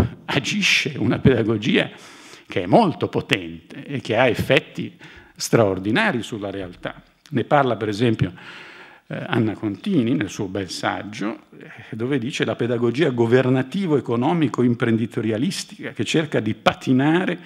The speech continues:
quelle che altrimenti sono ben evidenti degenerazioni privatistiche della cultura, del diritto, delle capacitazioni, del benessere, e che ha la sorprendente capacità di esporre con rara e incontro-,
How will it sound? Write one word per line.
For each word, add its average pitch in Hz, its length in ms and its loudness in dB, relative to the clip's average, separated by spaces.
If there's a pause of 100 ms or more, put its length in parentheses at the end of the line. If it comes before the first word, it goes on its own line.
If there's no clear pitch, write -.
(260)
quelle 147 300 6
che 123 100 0
altrimenti 131 640 2
sono 120 220 0
ben 139 240 6
evidenti 131 540 4
degenerazioni 113 720 4
privatistiche 113 800 0
della 101 200 -2
cultura, 156 540 0
del 110 200 -2
diritto, 127 480 -2
delle 113 220 -4
capacitazioni, 135 1000 -2
del 107 140 -4
benessere, 139 680 -2 (400)
e 147 100 -4
che 202 120 2
ha 208 60 6
la 175 100 4
sorprendente 139 520 4
capacità 127 520 0
di 123 80 0
esporre 110 600 0
con 104 140 -4
rara 131 240 2
e 110 40 2
incontro-, 107 440 -2